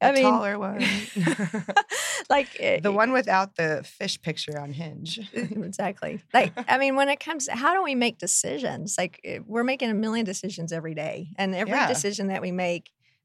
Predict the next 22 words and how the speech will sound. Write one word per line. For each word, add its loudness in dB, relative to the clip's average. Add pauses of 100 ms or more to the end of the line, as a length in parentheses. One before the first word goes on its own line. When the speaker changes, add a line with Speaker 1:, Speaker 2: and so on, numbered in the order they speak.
Speaker 1:
leads -2
to -4
the -2
next -2
thing -4
that -6
happens, -8
right? -4
That's -6
the -14
karma. 0
Like, -4
every, -2
every -2
action -6
that -6
we -6
take -8
leads -10
to -10
the -8
next -10